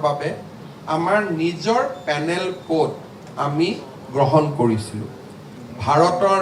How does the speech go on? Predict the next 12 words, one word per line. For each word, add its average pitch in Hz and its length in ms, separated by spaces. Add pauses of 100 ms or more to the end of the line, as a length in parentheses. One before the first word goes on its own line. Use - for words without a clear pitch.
(160)
ন্যায় 165 260 (140)
সংহিতা 175 600 (480)
ঔপনিৱেশিক 226 800 (100)
শাসনৰ 185 640 (540)
ইণ্ডিয়ান 220 400 (200)
পেনেল 160 340 (120)
কোডৰ 180 300 (100)
পৰা 175 220
আঁতৰি 160 360 (120)
আহি 170 180 (640)
আমি 226 160 (200)
ক্ৰিমিনেল 240 560